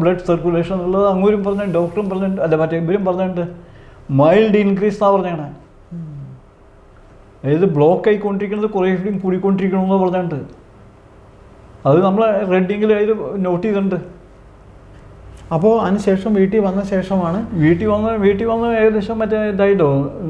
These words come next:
Speaker 1: ഇരുപത്താറ് ഒന്ന് വരയ്ക്കും യാതൊരു കുഴപ്പമില്ല, യാതൊരു കുഴപ്പമില്ല,
Speaker 2: അപ്പൊ
Speaker 1: നമുക്കറിയില്ല.
Speaker 2: ഇത്രയും, ഇത്രയും ഇത് വെച്ചുകൊണ്ട് അവര് ജീവിക്കുകയായിരുന്നു അല്ലേ?
Speaker 1: ഏ?
Speaker 2: ഈ
Speaker 1: അതെ,
Speaker 2: ഒരു വിഷയം
Speaker 1: ജീവിക്കും.
Speaker 2: വെച്ചുമായി അവര്
Speaker 1: അതെ.
Speaker 2: ജീവിക്കുവായിരുന്നു.
Speaker 1: അവർക്ക്, അല്ല, അവര്,
Speaker 2: അത്യാവശ്യം ആഹാരമൊക്കെ
Speaker 1: അവര്
Speaker 2: കഴിക്കുകയും
Speaker 1: ഇരുപത് നാലിന് മരി-, മരിക്കുന്നവരേക്കും അവരുടെ അടുത്ത് ഈ ന്യൂസ് ഞങ്ങൾ വിട്ടിട്ടില്ല.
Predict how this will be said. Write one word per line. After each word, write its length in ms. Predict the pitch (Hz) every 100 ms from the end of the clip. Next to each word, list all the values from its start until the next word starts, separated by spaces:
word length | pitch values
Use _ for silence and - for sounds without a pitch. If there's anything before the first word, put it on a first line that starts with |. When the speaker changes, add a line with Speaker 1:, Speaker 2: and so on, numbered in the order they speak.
| 147 160
Speaker 1:
ഇരുപത്താറ് 520 | 147 185 202 220 220
ഒന്ന് 300 | 233 202 220
വരയ്ക്കും 360 | 202 196 208
യാതൊരു 260 | 190 170 196
കുഴപ്പമില്ല, 600 | 185 165 165 175 147 - 151
യാതൊരു 300 | 139 175 196
കുഴപ്പമില്ല, 460 | 190 185 202 196
Speaker 2:
അപ്പൊ 60 | 175
Speaker 1:
നമുക്കറിയില്ല. 380 | 160 214 202 190
Speaker 2:
ഇത്രയും, 260 | 190 -
ഇത്രയും 440 | 165 190 196 196 190
ഇത് 140 | 180
വെച്ചുകൊണ്ട് 440 | 185 180 185 180
അവര് 280 | 180 170 180 160
ജീവിക്കുകയായിരുന്നു 800 | 165 175 175 165 143 139 135
അല്ലേ? 320 | 175 180 147 123
Speaker 1:
ഏ? 120 | 160
Speaker 2:
ഈ 120 | 233
Speaker 1:
അതെ, 220 | - 185 202
Speaker 2:
ഒരു 120 | 196
വിഷയം 360 | 190 180 202
Speaker 1:
ജീവിക്കും. 100 | 151
Speaker 2:
വെച്ചുമായി 360 | 147 127 196 190
അവര് 140 | 185
Speaker 1:
അതെ. 40 | 185
Speaker 2:
ജീവിക്കുവായിരുന്നു. 440 | 170 143 - 185
Speaker 1:
അവർക്ക്, 340 | 165 196 196 240
അല്ല, 220 | 220 220
അവര്, 200 | 196 220
Speaker 2:
അത്യാവശ്യം 300 | 240 233 220
ആഹാരമൊക്കെ 400 | 208 214 214 175
Speaker 1:
അവര് 200 | 208 202
Speaker 2:
കഴിക്കുകയും 380 | 214 220 208 180
Speaker 1:
ഇരുപത് 480 | 190 202 220 220
നാലിന് 320 | 208 202 196 202
മരി-, 540 | 185 160 156 - 127
മരിക്കുന്നവരേക്കും 880 | 135 165 180 190 202 202 190 190 190
അവരുടെ 200 | 175 185
അടുത്ത് 200 | 180 202
ഈ 60 |
ന്യൂസ് 300 | 190 180 165
ഞങ്ങൾ 260 | 202 180 190
വിട്ടിട്ടില്ല. 480 | 180 170 170 160